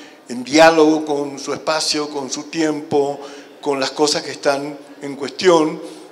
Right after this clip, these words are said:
Hay determinadas obras que pueden resultar, eh, con un alto nivel poético e intenso en una condición, hoy y no en otra. Incluso leer para atrás ese valor, cuando,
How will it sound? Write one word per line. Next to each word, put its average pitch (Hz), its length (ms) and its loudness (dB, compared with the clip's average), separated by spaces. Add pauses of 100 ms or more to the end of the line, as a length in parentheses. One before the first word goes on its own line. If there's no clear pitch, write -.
(140)
Hay 127 140 -2
determinadas 139 520 -6
obras 135 320 -4
que 135 120 -6
pueden 135 480 -2
resultar, 131 680 -4 (540)
eh, 123 340 -2
con 123 220 -8
un 135 220 -12
alto 135 320 -4
nivel 123 360 -4
poético 127 840 -4
e 123 40 -2
intenso 135 840 -4
en 127 160 -8
una 131 220 -10
condición, 147 760 -6 (600)
hoy 156 380 8
y 143 60 -6
no 156 160 2
en 160 120 4
otra. 135 580 4 (600)
Incluso 147 440 0
leer 156 240 4
para 165 220 2
atrás 175 360 2
ese 151 200 -2
valor, 160 560 4
cuando, 123 420 -6